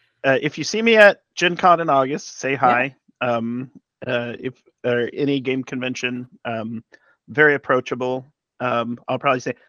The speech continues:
Speaker 1: "Nice to meet ya," and then walk off. Uh, but, uh,
Speaker 2: Perfect.
Speaker 1: you can find me on the Twitters at a wise artist.
Speaker 2: Mm-hmm.
Speaker 1: Um, and you can find me on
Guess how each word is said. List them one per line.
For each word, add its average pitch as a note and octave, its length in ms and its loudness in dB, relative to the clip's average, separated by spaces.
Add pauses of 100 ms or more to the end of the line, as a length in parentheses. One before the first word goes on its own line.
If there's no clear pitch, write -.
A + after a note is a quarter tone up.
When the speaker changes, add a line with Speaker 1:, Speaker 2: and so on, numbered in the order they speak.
Speaker 1:
"Nice D#3+ 280 6
to - 120 -8
meet C3+ 320 0
ya," - 120 -10 (180)
and B2+ 100 0
then A#2 240 2
walk A2+ 300 -6
off. G#2+ 180 -6 (320)
Uh, C#3+ 240 8 (120)
but, D3+ 200 6
uh, C#3 200 8
Speaker 2:
Perfect. B2+ 260 -4
Speaker 1:
you D#3+ 80 -2
can D#3+ 160 -4
find E3+ 260 2
me D#3+ 140 -4
on C#3+ 340 0
the C3+ 60 -10
Twitters F#3+ 720 -6 (100)
at B2+ 220 0 (140)
a A#2+ 100 -4
wise A2+ 440 -6 (120)
artist. - 640 -12 (260)
Speaker 2:
Mm-hmm. G#2+ 220 -6
Speaker 1:
Um, G#2+ 340 -10 (720)
and A#2 680 -2
you A#2+ 120 -8
can - 120 -16
find B2 200 -2
me B2 60 -6
on A#2+ 140 -6